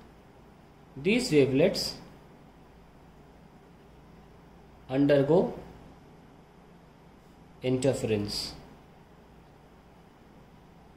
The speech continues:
इंटरफेरेंस इस तरीके से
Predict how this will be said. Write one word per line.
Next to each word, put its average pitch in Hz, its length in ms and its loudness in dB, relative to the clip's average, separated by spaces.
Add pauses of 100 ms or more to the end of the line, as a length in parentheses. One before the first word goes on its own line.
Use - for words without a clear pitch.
(1400)
इंटरफेरेंस 190 520 2
इस 190 180 4
तरीके 170 360 2
से 165 200 -2